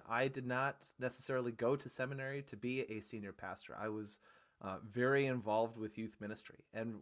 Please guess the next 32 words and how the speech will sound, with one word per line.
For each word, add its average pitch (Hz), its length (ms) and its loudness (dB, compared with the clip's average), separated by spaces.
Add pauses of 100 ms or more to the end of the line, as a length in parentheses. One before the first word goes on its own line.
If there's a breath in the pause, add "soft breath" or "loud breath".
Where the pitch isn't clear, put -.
(140)
one 127 420 4
church 156 300 0
in 131 80 0
particular, 120 720 -2 (400 soft breath)
uh, 101 320 2 (160)
got 120 240 4
very 131 680 4
strong 127 800 2
sense 123 520 0
right 120 280 6
off 120 260 6
the 113 80 -2
gate 120 340 -2
that, 98 280 0 (360 soft breath)
uh, 101 140 2
what 123 300 4
mattered 139 400 6
the 120 60 -2
most 123 280 0
to 117 60 -8
this 127 220 -4
church, - 540 -2
uh, 98 240 -4
like 113 180 -2
you 202 140 4
had 143 120 8
said, 113 260 0
was, 120 200 -4 (120)
um, 90 380 -6 (520)
uh, 123 60 -2 (140)
regarding 123 420 6
evangelism. 123 640 0